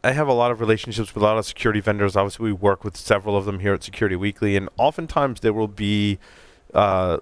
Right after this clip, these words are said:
local, state, uh, government, or, I mean, basically community resources, right? Uh, whether it's, uh, a water plant or whether it's,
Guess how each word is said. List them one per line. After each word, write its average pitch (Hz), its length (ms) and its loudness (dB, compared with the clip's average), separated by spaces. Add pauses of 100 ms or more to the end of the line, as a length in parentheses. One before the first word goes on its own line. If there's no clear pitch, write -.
local, 120 520 0
state, 113 920 0
uh, 98 320 4 (160)
government, 113 640 0 (100)
or, 95 420 0 (440)
I 107 120 2
mean, 104 200 -2
basically 151 460 0
community 110 540 0
resources, 92 560 -2
right? 98 360 2
Uh, 90 180 0
whether 101 340 2
it's, - 200 -4
uh, 87 400 2
a 71 160 -6 (140)
water 135 360 2
plant 131 440 0
or 101 100 -2
whether 101 380 2
it's, 98 380 -2